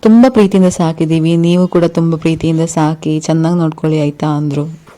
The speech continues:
ಫ್ರೆಂಡ್ಸ್, ಇನ್ನೂ ಯಾರು ಸಬ್ಸ್ಕ್ರೈಬ್ ಮಾಡಿಲ್ಲ, ಸಬ್ಸ್ಕ್ರೈಬ್ ಮಾಡಿ. ಯಾರೆಲ್ಲ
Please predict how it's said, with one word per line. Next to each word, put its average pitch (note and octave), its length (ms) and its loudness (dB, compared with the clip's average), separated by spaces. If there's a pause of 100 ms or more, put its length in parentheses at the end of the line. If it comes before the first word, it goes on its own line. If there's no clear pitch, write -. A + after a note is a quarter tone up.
(1700)
ಫ್ರೆಂಡ್ಸ್, C#4 340 2
ಇನ್ನೂ G#3+ 200 6
ಯಾರು F#3 240 4
ಸಬ್ಸ್ಕ್ರೈಬ್ F3+ 480 -4
ಮಾಡಿಲ್ಲ, D#3+ 300 -2
ಸಬ್ಸ್ಕ್ರೈಬ್ A3+ 500 -2
ಮಾಡಿ. G3 280 2 (460)
ಯಾರೆಲ್ಲ E3+ 240 2